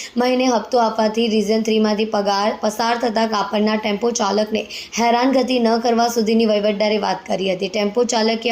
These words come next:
અમદાવાદ એ સી બીમાં ફરિયાદ કરી હતી, જેને આધારે એ સી બીના સ્ટાફે ડિંડોલી પાણીની ટાંકી પાસે સાઈ પોઇન્ટ ઉપર વોચ ગોઠવી હતી.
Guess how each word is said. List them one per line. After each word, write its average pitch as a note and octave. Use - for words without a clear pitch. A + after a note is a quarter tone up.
અમદાવાદ G#3+
એ G#3+
સી G#3+
બીમાં G#3
ફરિયાદ F#3
કરી F#3+
હતી, A3
જેને B3
આધારે A3+
એ A3
સી A3
બીના A3+
સ્ટાફે A3
ડિંડોલી G#3+
પાણીની G#3
ટાંકી G#3+
પાસે G#3+
સાઈ G#3
પોઇન્ટ A3
ઉપર A3
વોચ F#3+
ગોઠવી G#2
હતી. G2